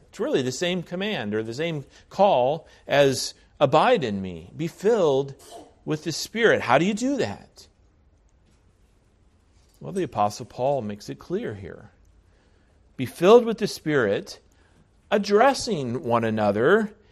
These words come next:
in psalms and hymns and spiritual songs." And given the fact that Fanny Crosby and John Newton were not around when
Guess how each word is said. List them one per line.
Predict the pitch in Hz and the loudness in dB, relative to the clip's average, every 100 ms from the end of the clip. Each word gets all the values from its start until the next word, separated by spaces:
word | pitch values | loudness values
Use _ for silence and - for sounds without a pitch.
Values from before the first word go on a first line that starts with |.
| _ _ | _ _
in | 190 208 | 2 4
psalms | 202 160 139 151 165 | 4 4 4 4 2
and | 180 196 | 0 0
hymns | 151 120 139 160 | 0 -2 -2 -4
and | 185 190 | -6 -6
spiritual | - 240 277 - 120 | -6 -4 -4 -4 -6
songs." | 104 101 90 85 - - _ _ _ _ _ _ _ _ _ _ _ _ _ | -8 -8 -10 -12 -20 -20 _ _ _ _ _ _ _ _ _ _ _ _ _
And | 156 160 | -4 4
given | 214 247 | 4 4
the | 214 | 2
fact | - 160 170 - | 4 4 4 4
that | 143 127 - _ _ _ _ _ _ _ _ _ | 4 4 0 _ _ _ _ _ _ _ _ _
Fanny | 151 160 139 | -6 -4 -6
Crosby | 156 156 180 - 135 139 170 | 0 2 2 0 -4 -4 -4
and | - 117 113 107 101 113 | -6 -6 -4 -6 -8 -6
John | 131 139 139 | -4 -2 0
Newton | 165 117 127 151 | -2 -2 -8 -10
were | 147 120 | -6 -4
not | 123 131 131 - _ _ _ | -2 -2 -4 -10 _ _ _
around | 110 139 190 139 175 185 | -2 2 2 2 -2 -4
when | 139 117 113 | -8 -10 -12